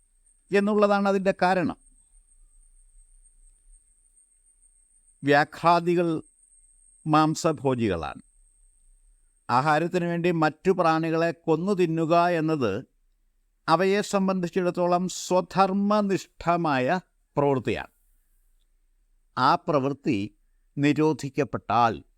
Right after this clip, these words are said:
വ്യാഘ്രജാതിയിൽപ്പെട്ട ജന്തുക്കൾ നാമാവശേഷമാകും എന്ന കാര്യത്തിൽ തർക്കമില്ല. ഇതൊരു ഉദാഹരണം മാത്രമാണ്. നാനാവിധ പ്രകൃതിയോടുകൂടിയ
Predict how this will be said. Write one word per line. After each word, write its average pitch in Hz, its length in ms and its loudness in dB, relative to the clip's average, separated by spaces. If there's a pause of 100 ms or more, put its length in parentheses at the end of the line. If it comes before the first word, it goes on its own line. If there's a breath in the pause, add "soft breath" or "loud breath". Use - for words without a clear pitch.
(880)
വ്യാഘ്രജാതിയിൽപ്പെട്ട 175 1400 0
ജന്തുക്കൾ 151 600 -2
നാമാവശേഷമാകും 160 1500 0
എന്ന 151 180 -2
കാര്യത്തിൽ 127 400 -2
തർക്കമില്ല. 95 580 -6 (1500)
ഇതൊരു 202 340 4
ഉദാഹരണം 185 600 2
മാത്രമാണ്. 127 480 0 (1400)
നാനാവിധ 180 760 2 (140)
പ്രകൃതിയോടുകൂടിയ 170 1300 -2